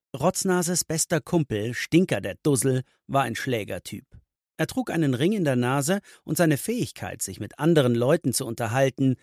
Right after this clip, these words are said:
war außerordentlich beschränkt. Im Nu hatte Stinker Hicks das Hemd vom Leib gerissen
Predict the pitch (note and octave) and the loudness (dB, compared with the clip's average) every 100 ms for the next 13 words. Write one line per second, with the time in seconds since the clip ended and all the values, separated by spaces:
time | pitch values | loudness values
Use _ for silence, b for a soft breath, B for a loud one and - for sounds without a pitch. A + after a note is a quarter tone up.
0 | b b A#2+ - D#3 C#3+ C#3 - G#2 G#2 | b b -4 -2 0 0 -2 -4 -4 -6
1 | A2+ - G2 - G#2 - F2 - - _ | -6 -8 -12 -10 -10 -10 -12 -18 -20 _
2 | _ _ _ _ _ _ _ _ - E3+ | _ _ _ _ _ _ _ _ 2 4
3 | A3+ C4 G3 D3+ - F#3+ G#3 B2 F2+ F#3+ | 4 2 -2 -4 -2 -2 -2 -4 -4 -6
4 | - - B2+ - C#3 C#3 B2 A2+ A2+ A2+ | -4 -4 -6 -2 -2 -2 -2 -2 -2 -2
5 | C3 A2+ A#2 C3 A#2 | -4 0 0 2 0